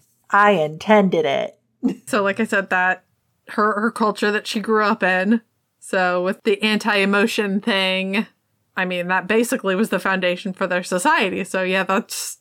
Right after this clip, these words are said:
Speaker 2: kind of a big hurdle for her. And plus then the, the threat of war, right? If we don't get what we want, war, and, and shaping the other culture to be the villain because they don't know. So they're going to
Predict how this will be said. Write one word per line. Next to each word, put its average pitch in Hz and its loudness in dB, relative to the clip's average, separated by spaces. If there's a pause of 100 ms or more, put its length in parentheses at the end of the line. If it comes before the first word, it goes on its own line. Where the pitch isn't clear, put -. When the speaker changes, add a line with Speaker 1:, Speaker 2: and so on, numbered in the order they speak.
Speaker 2:
kind 185 -2
of 190 -2
a - -6
big 196 0
hurdle 196 0
for 165 -6
her. 175 -2 (240)
And 254 2
plus 254 0
then 226 2
the, 208 2
the 196 -2
threat 214 -2
of 180 -2
war, 185 2
right? 165 -2
If - -20
we 240 2
don't 233 0
get 226 0
what 214 -4
we 226 4
want, 214 0 (420)
war, 220 0
and, 196 -2
and 220 2
shaping 247 0
the 202 -2
other 214 0
culture 190 -6
to 185 -6
be 170 -6
the 180 -2
villain 170 -2 (200)
because 185 -2
they 180 2
don't 175 -4 (120)
know. 202 0
So - -8
they're 180 -2
going 175 -6
to 165 -6